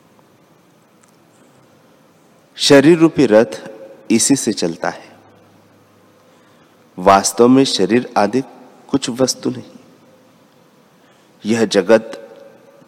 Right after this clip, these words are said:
चित्त रूपी नट की नृत्य लीला रूप है। चित्त में जगत फुरता है,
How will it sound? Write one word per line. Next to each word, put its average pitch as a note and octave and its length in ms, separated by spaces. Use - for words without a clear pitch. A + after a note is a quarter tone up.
चित्त C3 300
रूपी D3 340
नट G2+ 320
की - 520
नृत्य C#3 460
लीला G#2+ 380
रूप G#2 280
है। - 260
चित्त - 300
में D#3+ 300
जगत C3 320
फुरता - 360
है, - 280